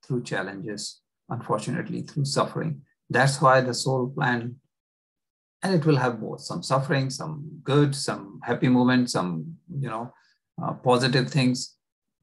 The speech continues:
And the heart energy is awakened after going through some personal crisis. You will see this feeling of gratitude, helping others. A lot of things comes,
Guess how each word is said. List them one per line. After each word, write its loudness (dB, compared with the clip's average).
And 4
the -2
heart 0
energy 4
is -2
awakened -2
after -6
going 2
through -2
some -4
personal -4
crisis. -8
You 4
will 8
see 2
this 0
feeling 2
of -2
gratitude, -6
helping -4
others. -4
A -6
lot 2
of -2
things 2
comes, -6